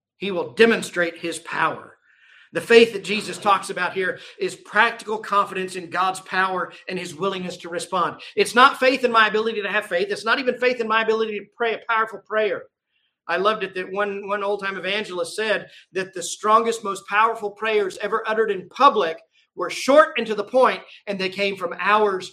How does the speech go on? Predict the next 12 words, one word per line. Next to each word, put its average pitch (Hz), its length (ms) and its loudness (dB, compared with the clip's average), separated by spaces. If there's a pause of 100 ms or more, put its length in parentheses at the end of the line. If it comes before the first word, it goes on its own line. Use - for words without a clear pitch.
(160)
and 170 180 -10
days 190 400 -2
and 170 220 -10
years 214 580 4
spent 180 260 -6 (200)
in 160 200 -6
private 190 480 2
prayer 170 360 -2
in 151 80 -8
the 139 60 -12
prayer 147 380 -10
closet. - 440 -20